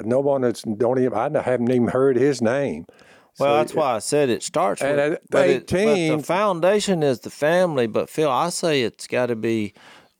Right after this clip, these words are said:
Speaker 2: you know, from a community is the next thing. I mean, the whole purpose of the church is to seek out people who have fallen through the cracks, which is why I led this whole thing with this conversation.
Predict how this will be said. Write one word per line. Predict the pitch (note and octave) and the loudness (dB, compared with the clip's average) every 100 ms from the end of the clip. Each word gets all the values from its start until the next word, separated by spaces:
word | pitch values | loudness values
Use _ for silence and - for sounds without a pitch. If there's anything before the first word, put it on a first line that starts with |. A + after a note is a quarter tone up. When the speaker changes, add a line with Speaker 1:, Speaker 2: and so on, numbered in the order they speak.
| - | -6
Speaker 2:
you | A#2+ | 0
know, | A2 | 0
from | - A#2+ G#2+ | -2 -4 -2
a | F#2 | -4
community | - F#2 G2+ D#3+ F#3 A#2 - G2+ | -4 -4 -2 0 0 -2 -2 -2
is | F#2 | -2
the | E2+ | -2
next | G2 D3 - - | -2 -2 -4 -6
thing. | G#2 F#2+ G2 G#2 - - - _ | -2 0 -2 -6 -12 -20 -20 _
I | - | -4
mean, | B2 A2+ G2+ | -2 0 -2
the | A2 | -4
whole | E3 A3+ | -2 -4
purpose | - E3+ D#3+ C#3 - | -2 -4 -4 -4 -2
of | A#2+ F#2 | -2 -2
the | E2+ | -4
church | - E3 G#3+ E3+ - - - - _ _ _ _ _ - | -4 -2 0 0 -4 -10 -14 -14 _ _ _ _ _ -4
is | B2 - | -4 -2
to | A2+ | -2
seek | - D#3 D#3 - | 0 0 0 0
out | D3 E3 C#3 - _ _ _ _ _ _ - | 0 0 -2 -6 _ _ _ _ _ _ -6
people | B2+ A#2+ B2+ C#3 C3+ _ _ _ - | -4 -2 0 -2 -2 _ _ _ -4
who | A#2+ | 2
have | C3 C3 | 2 2
fallen | - A2+ B2 A#2+ | 0 0 0 0
through | - C3+ | 0 0
the | A#2+ | 0
cracks, | - E3+ C3 - - | 0 0 0 -4 -6
which | C#3+ C#3+ | -4 -2
is | B2 | -2
why | B2+ F#3 F#3 | 0 0 2
I | |
led | C3 D3+ D#3 | 2 0 2
this | C3 - | 0 -2
whole | C3+ C3 | -2 -2
thing | - C#3 | 0 0
with | B2 G#2+ | 2 0
this | F#2+ | -2
conversation. | - B2 A2 F2+ - D#3+ C#3+ G2 | -4 -4 -4 -4 -2 -2 -2 -6